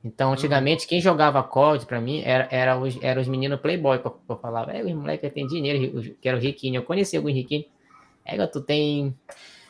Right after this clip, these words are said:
Speaker 1: é, tu tem, é, Call of Duty no PlayStation, cara, top, tu joga online, internet." Entendeu? Eu não tive essa experiência, eu só olhava assim e tal. Aí pensa se na época tivesse saído um Free Fire desse assim.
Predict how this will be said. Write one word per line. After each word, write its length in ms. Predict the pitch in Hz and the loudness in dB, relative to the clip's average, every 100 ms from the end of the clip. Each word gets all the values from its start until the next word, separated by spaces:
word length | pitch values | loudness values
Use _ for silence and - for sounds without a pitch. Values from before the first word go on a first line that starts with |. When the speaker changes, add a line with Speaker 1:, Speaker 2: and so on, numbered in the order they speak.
| - - - 151 - - | -20 -20 -8 -8 -10 -12
Speaker 1:
é, 140 | 143 135 | -2 -2
tu 100 | 135 | 0
tem, 220 | 135 135 | 0 2
é, 220 | 131 127 - - | 4 2 -2 -12
Call 200 | - 143 | 2 4
of 200 | 156 - | 4 0
Duty 340 | 160 123 165 170 | -4 0 2 2
no 100 | 143 | -2
PlayStation, 800 | - - - - 165 196 196 160 | -6 -8 -8 -4 0 0 0 -6
cara, 260 | 131 123 _ - | -6 -8 _ 0
top, 280 | 151 180 - | 2 2 -4
tu 80 | |
joga 220 | - 143 170 | 2 2 4
online, 420 | 156 139 180 151 | 4 4 2 -2
internet." 600 | 135 151 151 - 170 - _ _ _ _ _ _ _ _ | -8 -8 -8 -10 -12 -18 _ _ _ _ _ _ _ _
Entendeu? 520 | 131 123 120 120 151 160 | -12 -8 -6 0 2 2
Eu 60 | |
não 120 | 165 | 0
tive 240 | 180 180 170 | -2 0 2
essa 160 | 156 | 2
experiência, 540 | 151 - 165 143 135 117 | 0 2 2 2 -2 -6
eu 40 | |
só 120 | 135 | -4
olhava 340 | 156 151 147 143 | -4 -2 -4 -4
assim 240 | 131 143 143 | -10 -10 -12
e 40 | |
tal. 220 | 139 143 _ _ _ _ _ _ _ - | -12 -14 _ _ _ _ _ _ _ 0
Aí 200 | 131 139 | 4 4
pensa 320 | 139 196 180 | 6 4 4
se 320 | 143 147 - | -2 -2 0
na 100 | 151 | 4
época 280 | 143 143 147 | 6 6 2
tivesse 420 | 139 131 135 - - | -4 4 4 4 2
saído 280 | 127 123 | 2 4
um 40 | 123 | 0
Free 120 | 131 | -2
Fire 300 | 123 117 117 | -2 -2 -2
desse 260 | 110 107 - | -2 -4 -6
assim. 220 | - 107 | -12 -12